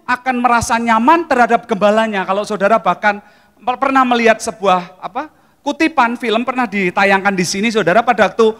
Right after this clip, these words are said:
gembalanya itu yang memiliki domba-dombanya mengundang, uh, mereka tuh datang cepat, saudara. Karena domba-domba itu merasa nyaman, dipelihara, diberi makan oleh gembalanya.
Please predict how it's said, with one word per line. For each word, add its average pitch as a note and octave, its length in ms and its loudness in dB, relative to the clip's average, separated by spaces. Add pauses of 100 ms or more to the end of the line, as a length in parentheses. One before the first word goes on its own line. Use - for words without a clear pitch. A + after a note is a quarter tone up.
(200)
gembalanya F#3+ 960 0
itu A#3 400 -6
yang G3 160 -2
memiliki A#3 400 0
domba-dombanya F#3+ 640 0
mengundang, A#3 640 0
uh, D#4+ 240 -10
mereka F3+ 320 -4
tuh G#3 240 -8
datang G#3 400 0
cepat, D#3+ 320 -12
saudara. C3+ 220 -20 (1080)
Karena D4+ 240 0
domba-domba A3+ 640 2
itu C#4 160 -6
merasa C4 320 -6
nyaman, B3 880 -2
dipelihara, A3 960 0 (320)
diberi G#3 320 -2
makan F#3+ 560 -2
oleh A#3 340 2 (540)
gembalanya. E3+ 580 -2